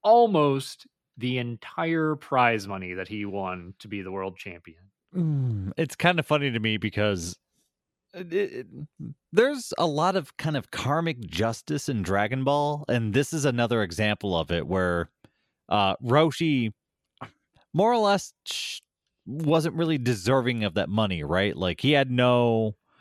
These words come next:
Speaker 2: real motivation to be in that tournament, but he ended up walking away the winner. Like, it's like, "Yeah, I'm gonna teach my students, my pupils, a lesson. What if I make five hundred thousand zeni on the side? That's not a big deal." Like, it's not really a,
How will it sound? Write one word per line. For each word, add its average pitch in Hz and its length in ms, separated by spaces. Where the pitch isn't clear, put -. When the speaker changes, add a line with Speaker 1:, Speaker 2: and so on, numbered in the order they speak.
Speaker 2:
real 120 720
motivation 127 760
to 120 140
be 117 340
in 147 200
that 151 200
tournament, 165 580
but 127 220
he 147 320
ended 151 280
up 127 100
walking 127 500
away 120 240
the 107 100
winner. 95 360
Like, 95 260
it's 110 100
like, - 120
"Yeah, 269 240
I'm 254 60
gonna 233 160
teach 180 260
my 160 100
students, 147 500
my 95 280
pupils, 135 420
a 104 40
lesson. 92 560
What 156 120
if 139 60
I 151 60
make 131 200
five 123 200
hundred 98 220
thousand 87 280
zeni 107 260
on 78 60
the 76 80
side? 78 260
That's 76 160
not 90 180
a - 20
big 78 220
deal." 80 240
Like, 123 240
it's 165 240
not 180 240
really 165 280
a, 101 360